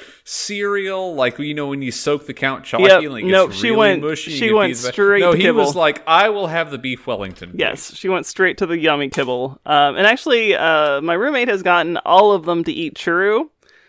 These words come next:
Speaker 2: so we're gonna be okay.
Speaker 1: That mom is gone.
Speaker 2: Yeah, I fucked up.
Speaker 1: She is not coming back.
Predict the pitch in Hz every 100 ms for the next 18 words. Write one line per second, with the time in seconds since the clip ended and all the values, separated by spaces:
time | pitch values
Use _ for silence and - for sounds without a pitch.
0 | _ _ - 165 170 165 170 160 147 135
1 | - - - - _ _ _ _ _ _
2 | - - 117 - 117 110 117 117 117 113
3 | 107 _ _ _ _ _ - 110 101 95
4 | 92 92 90 - - _ _ _ _ _
5 | _ - - - _ _ - - - -
6 | - - _ _ _ _ 185 240 185 185
7 | 220 208 233 214 139 - _ _ _ _
8 | _ _ - 123 123 101 120 113 113 -
9 | 113 107 98 101